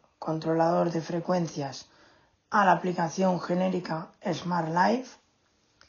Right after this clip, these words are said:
como las diferentes frases y opciones que le podemos pedir a Alexa. Bueno, os voy a explicar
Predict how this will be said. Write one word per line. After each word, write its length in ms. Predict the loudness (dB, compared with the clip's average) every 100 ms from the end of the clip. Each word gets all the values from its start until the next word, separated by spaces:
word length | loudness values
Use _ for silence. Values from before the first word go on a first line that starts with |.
| _ _ _ _ _ _
como 600 | 2 4 6 6 6 2 -14 _ _ _ _
las 300 | 2 4 4
diferentes 840 | 0 -2 0 2 2 2 0 -2 -8
frases 800 | -2 4 4 4 4 4 2 -8 _ _ _ _ _ _
y 200 | -2 0
opciones 880 | 0 -2 -2 2 4 2 0 -4 -12 _ _ _ _ _ _ _
que 400 | -2 2 2 2
le 160 | -2 -2
podemos 600 | 0 2 4 4 4 2
pedir 480 | -2 0 2 2 -2 -10 -2
a 160 | 2
Alexa. 540 | 2 2 0 -4 -10 -12 -16 -14 -10 -6 -6 -8 -14 -16 -4
Bueno, 440 | 4 8 8 8
os 60 | 4
voy 160 | 6
a 80 | 4
explicar 720 | 2 2 0 2 2 2 -2